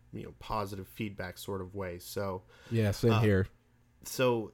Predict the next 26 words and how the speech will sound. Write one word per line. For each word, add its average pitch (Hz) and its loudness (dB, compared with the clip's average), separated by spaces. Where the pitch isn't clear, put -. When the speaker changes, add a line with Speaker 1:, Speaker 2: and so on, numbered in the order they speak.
Speaker 1:
they, 127 -2
they 127 2
only 151 2
have 131 -4
so - 2
many 107 -4
times 123 -4
for - -6
these 98 -8
qualifiers. - -4
They, 104 -4
you 101 -10
know, 101 -6
they, 107 -4
they 104 -6
have 104 -6
these 107 -8
matches, 107 -6
and 98 -6
if - -8
you 104 -6
can 98 -6
jump 101 -6
into 104 -2
them, 98 -4
um, 92 -4